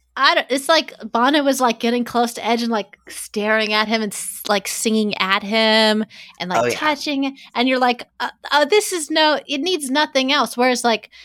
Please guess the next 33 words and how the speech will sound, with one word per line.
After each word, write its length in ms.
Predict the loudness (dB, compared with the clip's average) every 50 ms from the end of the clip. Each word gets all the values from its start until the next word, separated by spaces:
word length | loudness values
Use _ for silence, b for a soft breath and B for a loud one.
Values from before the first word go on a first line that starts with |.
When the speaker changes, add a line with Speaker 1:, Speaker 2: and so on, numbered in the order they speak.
| B B
Speaker 1:
with 100 | B 0
Speaker 2:
Mm-hmm, 180 | 2 2 4 4
Speaker 1:
Liam 180 | 4 6 6 6
and 120 | 4 6
Noel, 320 | 6 6 6 6 8 8 6 6 4 2
Speaker 2:
mm-hmm. 20 | 0 -2
Speaker 1:
with 180 | -2 0 2
Liam 180 | 2 2 4 4
and 80 | 4 4
Noel, 160 | 6 4 4
there's 180 | 4 2 0 0
a 60 | 2
lot 200 | 2 2 4 4
of 160 | 2 0 -2
weird 440 | -4 -4 -4 -2 0 2 0 0 0
stage 480 | -2 -6 -2 0 2 4 4 4 4 2
antics 480 | 2 2 0 0 0 0 0 0 -2
that, 160 | -2 -2 2 2
like, 180 | 2 0 2 0
and 160 | 0 2 2
it's 200 | 0 0 0 -2
an 80 | 0
in-, 160 | 0 0 -2 -4 _ _ _ _ -6
it's 160 | -4 0 0
a 60 | 0
very 300 | 2 4 4 4 4 2
intense, 920 | 0 -4 -8 _ -14 -6 -4 -2 0 0 0 -2 -4 -8 -8 -8 -10 -12 _ _ _ _ _ _ -8
emotionally 400 | -2 2 2 2 2 2 0 0
intense 340 | -2 0 0 -2 -2 0 -2
relationship. 460 | -2 -2 -2 -2 -2 -4 -6 -6 -2 0
That 240 | 2 2 2 2 0
much 200 | -4 -4 -2 0
is, 360 | 0 0 0 0 -2 -6 -6